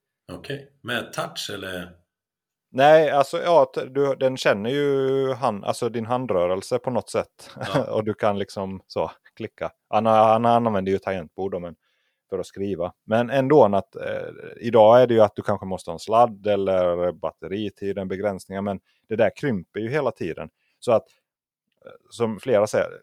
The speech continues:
Speaker 2: telefonerna kommer ju också försvinna, utan du kommer ju ha allting i smarta glasögon. Du kommer ha din teknik där, dina appar,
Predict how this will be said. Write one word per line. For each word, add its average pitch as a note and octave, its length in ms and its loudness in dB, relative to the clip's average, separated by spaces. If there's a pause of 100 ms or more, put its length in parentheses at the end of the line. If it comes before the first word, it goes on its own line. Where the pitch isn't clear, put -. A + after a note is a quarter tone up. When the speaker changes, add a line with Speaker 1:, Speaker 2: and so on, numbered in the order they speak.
(140)
Speaker 2:
telefonerna A2 540 0
kommer D3 220 -2
ju A2+ 40 -2
också - 240 -4
försvinna, C3 400 -8
utan B2 240 -4
du C3+ 80 -2
kommer C#3+ 220 -6
ju C#3 40 0
ha C3 120 4
allting G#2 560 0
i E2 420 -8
smarta F#2 440 -6
glasögon. F2+ 680 -4
Du F#2+ 80 -6
kommer G2 280 -4
ha G2 240 2
din E2+ 160 -8
teknik C#3 540 -12
där, A#2+ 240 2
dina G2+ 240 -4
appar, G2+ 680 -2